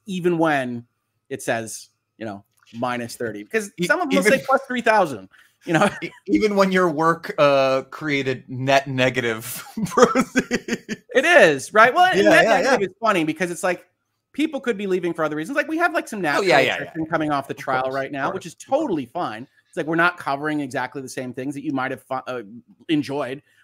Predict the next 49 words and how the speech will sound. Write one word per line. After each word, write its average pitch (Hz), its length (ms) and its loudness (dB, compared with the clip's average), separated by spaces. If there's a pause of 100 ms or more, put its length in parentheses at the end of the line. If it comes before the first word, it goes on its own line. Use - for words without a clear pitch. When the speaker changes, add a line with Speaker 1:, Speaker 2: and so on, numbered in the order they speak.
Speaker 1:
when 160 180 2
we 160 60 4
Speaker 2:
Yeah. 170 80 4
Speaker 1:
were 156 60 -2
covering 147 340 -4
those 139 180 -4
things 143 220 -6
directly. 127 320 -10
So 196 100 -6
we 202 120 -6
have 226 160 2
kind 262 120 0
of 226 60 -4
a, 202 60 0
like, 175 180 -4
a 170 60 -2
natural, 135 760 -4 (320)
uh, 143 160 2
attrition 143 420 -6
happening. 131 380 -6
And 180 100 -4
then 190 100 -4
it's, 185 220 -10
it - 200 -10
kind 220 180 -2
of 202 160 -10
covers, 143 540 -4 (200)
it's - 80 -20
like, 156 220 -2
well, 165 180 -4
maybe 220 640 -4
that 160 280 -2
video 151 340 0
did 135 240 -6
that, 127 380 -4
or 156 120 -4
maybe, 170 640 -2
like, 147 280 -4
the, 147 180 -12 (100)
the, 139 240 -6
the 131 80 -8
whole 156 220 -4
channel 139 480 -4
is, 120 260 -12
is 123 180 -10
in 123 120 -6
this 135 160 -8 (300)
going 120 260 -6
plus - 460 -6